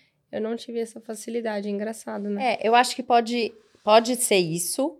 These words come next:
Speaker 2: né? Porque no começo, principalmente nas primeiras vezes, até chegar na perna, a criança fica um pouco mais agitada.
Speaker 1: Ah.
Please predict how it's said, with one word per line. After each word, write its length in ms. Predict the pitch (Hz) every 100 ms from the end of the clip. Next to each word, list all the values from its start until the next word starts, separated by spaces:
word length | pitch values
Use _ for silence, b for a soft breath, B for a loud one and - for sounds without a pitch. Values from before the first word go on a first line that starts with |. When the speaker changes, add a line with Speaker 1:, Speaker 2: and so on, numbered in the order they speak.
| -
Speaker 2:
né? 180 | 165 165
Porque 240 | - 196
no 600 | 190 202 226 226 214 190
começo, 580 | 185 226 202 202 220 220
principalmente 880 | 190 254 - 262 220 208 214 - 196
nas 280 | 180 175 175
primeiras 500 | - 185 180 175 170
vezes, 380 | 160 196 190 180
até 260 | 190 233 262
chegar 320 | 311 220 175
na 120 | 165
perna, 340 | - 202 190
a 40 | 185
criança 380 | 208 196 196 202
fica 260 | 214 -
um 60 | 202
pouco 240 | 196 196
mais 220 | 208 196
agitada. 840 | 196 190 220 220 190 139 - 143
Speaker 1:
Ah. 40 | -